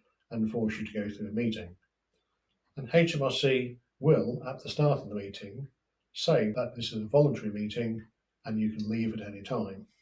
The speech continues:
That said, in twenty twenty-three, H M R C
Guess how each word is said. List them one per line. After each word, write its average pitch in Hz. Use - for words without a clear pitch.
That 160
said, -
in 143
twenty 123
twenty-three, 110
H 131
M 117
R 117
C 117